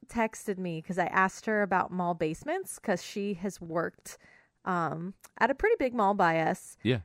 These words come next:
Speaker 1: And she said she used to go down there all the time. And the one that she worked at, which it's a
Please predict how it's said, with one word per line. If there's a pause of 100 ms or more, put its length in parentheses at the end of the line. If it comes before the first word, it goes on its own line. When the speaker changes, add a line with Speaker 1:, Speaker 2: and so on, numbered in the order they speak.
Speaker 1:
And
she
said
she
used
to
go
down
there
all
the
time. (720)
And
the
one
that
she
worked
at, (120)
which
it's
a